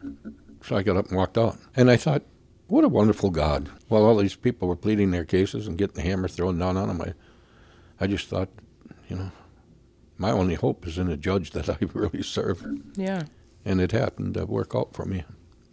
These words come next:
Speaker 2: Wow.
Speaker 1: Yeah, so when, you know, <clears throat> when we talk about God, y-, you know, he's really a good God.
Speaker 2: Mm-hmm.
Speaker 1: But the Bible says that the, the afflictions of the righteous are many.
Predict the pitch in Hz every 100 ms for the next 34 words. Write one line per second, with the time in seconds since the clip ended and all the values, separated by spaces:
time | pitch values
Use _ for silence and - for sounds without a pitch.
0 | _ _ _ 190 196 165 - - - _
1 | - - - - - _ _ - _ -
2 | 123 110 90 156 151 135 156 147 147 143
3 | - 139 151 120 135 113 120 - - -
4 | - - - _ _ _ - - - _
5 | _ _ 117 123 113 196 196 104 85 98
6 | 110 85 82 98 90 101 92 131 85 -
7 | 113 131 120 80 80 90 78 87 71 -
8 | - - _ - 190 170 160 156 180 -
9 | _ _ - 117 - 156 170 90 113 107
10 | 92 - 87 85 85 - 85 78 175 -
11 | 101 85 78 78 95 107 87 76 73 76
12 | 98 -